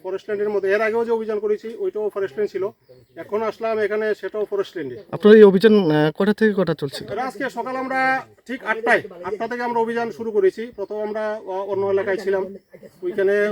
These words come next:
Speaker 1: কয়েকটা প্লটে করেছি, আর এখানে এসেও আমরা দুটো প্লটে করেছি। এখানে আমরা তিন চারটা প্লট পাই বিভিন্ন জায়গাতে।
Speaker 2: হুম।
Speaker 1: তো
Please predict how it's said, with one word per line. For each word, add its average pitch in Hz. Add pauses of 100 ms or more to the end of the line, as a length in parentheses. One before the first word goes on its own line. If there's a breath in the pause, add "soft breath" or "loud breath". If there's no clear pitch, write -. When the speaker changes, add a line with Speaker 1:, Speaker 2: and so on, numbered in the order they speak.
Speaker 1:
কয়েকটা 202
প্লটে 202
করেছি, 196 (320)
আর 185
এখানে 208
এসেও 208
আমরা 202
দুটো 185
প্লটে 180
করেছি। 175
এখানে 226
আমরা 226
তিন 214
চারটা 226
প্লট 214
পাই 202 (720)
বিভিন্ন 196
জায়গাতে। 196 (380)
Speaker 2:
হুম। 139 (340)
Speaker 1:
তো 185